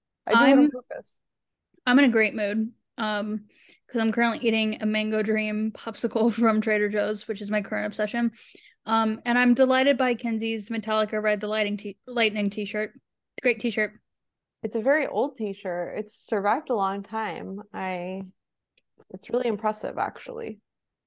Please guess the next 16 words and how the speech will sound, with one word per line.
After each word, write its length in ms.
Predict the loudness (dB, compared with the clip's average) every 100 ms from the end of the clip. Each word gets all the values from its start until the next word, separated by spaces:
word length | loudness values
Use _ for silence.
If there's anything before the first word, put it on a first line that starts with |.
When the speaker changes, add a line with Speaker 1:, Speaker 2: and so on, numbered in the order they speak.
| _ _ _ _ _ _ _ _ _ 2
Speaker 2:
I 40 |
just 180 | 2 4
dripped 180 | 2 4
mango 320 | 2 4 4
juice 380 | 4 2 2 -4 -10
on 320 | -8 -4 -4
my 380 | -4 -6 -8 -12 -6
bed. 260 | -4 -4 -8
<laughs> 1120 | -20 -20 _ _ -20 _ -14 -14 -20 -2 -2 -2 -18 _ _ _ _ _ _ -20 -20 -4
Okay, 340 | 2 4 2 -2 -20 -20 -18
so, 400 | 0 4 6 4 0 _
um, 480 | 4 4 2 -2 -6 _ _ _
we 460 | 0 2 4 2 -2
have 300 | -2 -2 0
a 120 | 0
very 580 | 2 2 2 0 -2